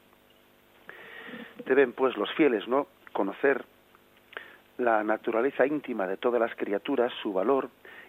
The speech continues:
y su ordenación a la gloria de Dios. Y además deben ayudarse entre sí, también mediante las actividades de este mundo,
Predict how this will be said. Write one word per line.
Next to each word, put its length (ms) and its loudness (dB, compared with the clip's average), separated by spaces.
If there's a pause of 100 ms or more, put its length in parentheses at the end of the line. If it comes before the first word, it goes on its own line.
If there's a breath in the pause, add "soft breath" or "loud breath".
(100)
y 100 -6
su 180 0
ordenación 680 2
a 60 6
la 160 2
gloria 320 2
de 120 -4
Dios. 240 0 (1600)
Y 40 -4
además 280 0
deben 260 2
ayudarse 540 0
entre 320 -4
sí, 180 -2 (1400 loud breath)
también 240 -2
mediante 380 -2
las 160 -4
actividades 580 -2
de 60 -2
este 200 -2
mundo, 400 -2